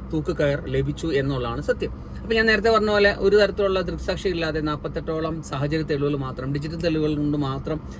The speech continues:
കേസ് അന്വേഷിച്ച്, ആ, ഒരു, ഒരു വിധിയിലേക്ക് എത്തിയതാണ് കേരള പോലീസ്. ഇനിയിപ്പോൾ കേരള പോലീസിന്റെ റോൾ അവിടെ കഴിഞ്ഞു. ഇനിയുള്ളത് എന്താണ്? ഇനി നേരെ സുപ്രീം കോടതിയിലേക്ക് ഇവർ അപ്പീലിന് പോകുന്നു. അവര്, അവര്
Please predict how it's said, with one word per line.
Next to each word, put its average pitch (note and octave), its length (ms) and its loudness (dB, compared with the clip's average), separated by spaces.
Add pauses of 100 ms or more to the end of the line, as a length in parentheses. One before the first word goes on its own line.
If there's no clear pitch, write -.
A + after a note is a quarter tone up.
(320)
കേസ് F3 200 6
അന്വേഷിച്ച്, D#3+ 480 2 (460)
ആ, D#3 200 4
ഒരു, E3+ 300 4
ഒരു D#3+ 120 2
വിധിയിലേക്ക് D#3 460 4
എത്തിയതാണ് C3+ 400 0
കേരള A#2+ 200 -4
പോലീസ്. - 320 -6
ഇനിയിപ്പോൾ G#3+ 220 4
കേരള G#3 240 8
പോലീസിന്റെ G#3+ 440 4
റോൾ E3 300 4
അവിടെ C3+ 140 2
കഴിഞ്ഞു. - 580 -8
ഇനിയുള്ളത് A3 400 4
എന്താണ്? C#3 560 -2 (140)
ഇനി E3+ 120 -2
നേരെ D#3 200 0
സുപ്രീം D#3 320 -4
കോടതിയിലേക്ക് D3 460 0
ഇവർ C3+ 180 -4
അപ്പീലിന് C#3+ 360 -2
പോകുന്നു. C3+ 360 -4
അവര്, C#3+ 240 -2 (200)
അവര് E3 240 0